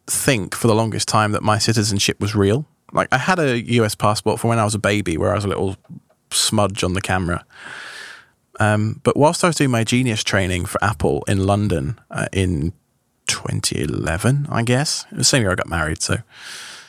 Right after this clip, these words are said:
we were staying in Grosvenor Square, which is opposite the U S Embassy.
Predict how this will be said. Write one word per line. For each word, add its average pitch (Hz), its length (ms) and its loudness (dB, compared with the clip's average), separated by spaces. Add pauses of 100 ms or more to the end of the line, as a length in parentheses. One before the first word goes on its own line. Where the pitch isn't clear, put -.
(340)
we 139 160 6
were 131 80 2
staying 135 260 2
in 123 100 2
Grosvenor 113 340 2
Square, 127 380 2
which - 100 -6
is 113 180 -2
opposite 120 380 2
the 101 100 -4
U 104 120 2
S 98 120 0
Embassy. 113 540 -2